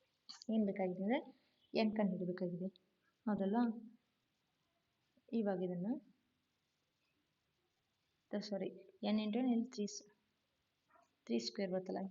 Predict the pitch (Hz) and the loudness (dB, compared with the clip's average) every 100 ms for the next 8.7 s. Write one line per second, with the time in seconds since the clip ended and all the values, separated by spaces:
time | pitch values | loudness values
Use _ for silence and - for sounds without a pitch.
0 | 202 208 220 196 202 196 233 214 190 - | -2 2 2 2 0 0 0 -2 -4 -6
1 | 196 185 180 - 175 180 _ _ _ _ | -6 -6 -10 -10 -14 -18 _ _ _ _
2 | _ _ _ _ _ _ _ _ _ _ | _ _ _ _ _ _ _ _ _ _
3 | _ _ _ _ _ - 202 185 180 - | _ _ _ _ _ -8 -6 -6 -8 -8
4 | 254 - _ _ _ _ _ _ _ _ | -10 -10 _ _ _ _ _ _ _ _
5 | _ _ _ _ _ _ _ _ _ _ | _ _ _ _ _ _ _ _ _ _
6 | _ _ _ _ - - _ _ _ _ | _ _ _ _ -20 -20 _ _ _ _
7 | _ _ _ _ _ _ - 214 220 262 | _ _ _ _ _ _ -8 -4 -4 -6
8 | - - - 214 196 185 | -8 -20 -10 -4 -4 -4